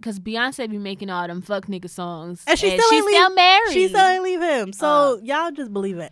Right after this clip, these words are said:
Speaker 2: anything.
Speaker 1: and three kids later. Uh, but he
Speaker 2: Three
Speaker 1: said, while
Speaker 2: beautiful
Speaker 1: most of what
Speaker 2: kids.
Speaker 1: Budden said was out of pocket,
Speaker 2: It was.
Speaker 1: um, he really hit a home run when discussing Kehlani and the ex's Party Next Door relationship.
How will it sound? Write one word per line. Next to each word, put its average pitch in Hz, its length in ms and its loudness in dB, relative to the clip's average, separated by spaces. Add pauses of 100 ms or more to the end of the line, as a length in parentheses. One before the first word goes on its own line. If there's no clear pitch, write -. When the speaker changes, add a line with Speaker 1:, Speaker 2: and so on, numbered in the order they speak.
Speaker 2:
anything. 196 460 -10
Speaker 1:
and 190 180 -16
three 214 220 -14
kids 190 260 -10
later. 180 380 -14 (360)
Uh, 190 300 -2
but 190 180 -6
he 214 60 -8
Speaker 2:
Three 285 80 -6
Speaker 1:
said, 233 280 -6
while 202 220 -4
Speaker 2:
beautiful 214 120 -8
Speaker 1:
most 269 160 -8
of 269 100 -14
what 233 120 -6
Speaker 2:
kids. 190 80 -10
Speaker 1:
Budden 196 300 -8
said 269 280 -6
was 226 140 -12
out 175 140 -8
of 175 80 -18
pocket, 233 440 -8 (120)
Speaker 2:
It 170 80 -20
was. 156 380 -20
Speaker 1:
um, 175 400 -12
he 226 140 -16
really 294 240 -10
hit 294 120 -8
a 254 60 -8
home 277 240 -8
run 233 260 -8
when 196 120 -10
discussing 208 640 -12
Kehlani 196 600 -12
and 180 180 -12
the - 100 -20
ex's 180 400 -20
Party 180 360 -20
Next - 320 -20
Door 247 260 -10
relationship. 190 640 -14